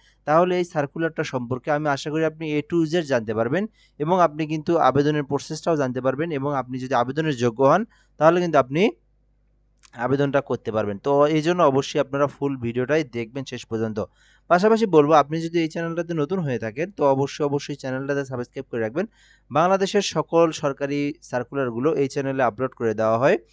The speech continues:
তো এজন্য আপনি আমাদের সঙ্গে যুক্ত থাকলে আশা করি আপনি ভালো ভালো সার্কুলারগুলো জানতে পারবেন ইনশাআল্লাহ। তো এখান থেকে আমরা দেখব, প্রথম থেকে, শাখা থেকে দেখব, সরি, এখান থেকে দেখব আমরা।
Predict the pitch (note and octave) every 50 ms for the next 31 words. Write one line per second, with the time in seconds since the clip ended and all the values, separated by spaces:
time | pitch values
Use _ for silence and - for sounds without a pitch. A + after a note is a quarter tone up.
0 | _ - - _ _ _ _ C#3 C#3 C#3 C#3 - D#3 D#3 E3 F#3 F#3+ F#3+ F3 E3
1 | F3 E3+ D#3 D#3 D#3+ D#3+ - F3+ E3 E3 E3 D3 C#3 C#3+ D#3+ F#3+ E3+ D#3 B2+ B2+
2 | C3 B2+ B2 - D3+ C#3+ D3+ D3 C#3 C#3+ C#3+ C#3 B2+ A#2 A#2+ B2+ B2 C3 C3 C3
3 | - - B2+ A#2 A2+ A#2+ C3 C3 C3 C#3 D3 F3 A3 - _ _ _ _ _ _
4 | A2 G#2+ B2 A#2+ A#2+ A#2 B2+ B2+ C3 C#3 D#3 D#3+ C#3 A#2 - - A2 G#2+ G#2 G2+
5 | G2 E2+ - _ _ _ _ - _ _ _ _ _ _ _ C#3 C3+ C3+ C3+ C#3
6 | D3+ D#3+ D#3 F3+ F#3+ G3 G3 G3 F#3+ F#3 D#3 C#3 C#3+ C#3 B2 C#3 D3+ D3 - C#3
7 | B2+ - D3 D3+ C#3+ A#2+ A2 A2 C3+ C#3+ - - - B2 B2+ C#3 C3+ C#3+ C3 B2+
8 | B2 G#2+ A2 G#2 G2 G#2+ C3+ E3+ G3+ _ _ _ _ _ _ _ _ _ _ -
9 | - A2 G#2+ A2+ C3+ - _ _ _ _ _ _ _ _ _ _ _ _ _ _
10 | _ _ _ _ _ _ _ _ _ _ - A#2 C#3+ D3+ D3 D3+ C#3+ B2+ B2 A#2
11 | A2 C3 B2+ A#2+ A#2 C3+ F#3